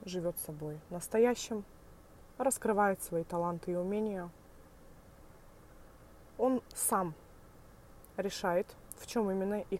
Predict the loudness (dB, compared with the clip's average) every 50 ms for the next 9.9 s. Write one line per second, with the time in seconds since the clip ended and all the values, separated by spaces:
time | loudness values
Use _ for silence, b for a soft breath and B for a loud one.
0 | -2 0 2 2 2 0 -2 -2 0 0 0 -2 -2 -2 0 0 0 0 -2 -4
1 | -4 -6 -8 -14 -14 -16 -16 -18 -20 -20 -20 -20 -20 -20 -20 -20 -20 -20 -20 -20
2 | -20 -20 -20 -20 -20 -20 -20 -20 -20 -20 -20 -20 -20 -20 -20 -20 -20 -20 -20 -20
3 | -20 -20 -20 -20 -20 -20 -20 -20 -20 -20 -20 -20 -20 -20 -20 -20 -20 -20 -20 -20
4 | -20 -20 -20 -20 -20 -20 -20 -20 -20 -20 -20 -18 -4 2 2 6 6 6 6 6
5 | 4 0 0 -2 -4 -10 -20 -12 -6 -2 0 0 2 4 2 2 2 2 0 0
6 | 0 -2 -6 -6 -6 -6 -8 -10 -14 -8 -4 -2 0 0 2 0 0 0 -2 -4
7 | -6 -6 -2 -2 0 0 0 -2 -4 -4 -6 -6 -6 -10 -16 -20 -20 -20 -20 -20
8 | -20 -20 -20 -20 -20 -20 -20 -20 -20 -20 -20 -20 -20 -20 -20 -20 -20 -12 -6 -6
9 | -4 0 0 2 2 2 0 -2 -4 -6 -6 -6 -4 -4 -4 -4 -4 -6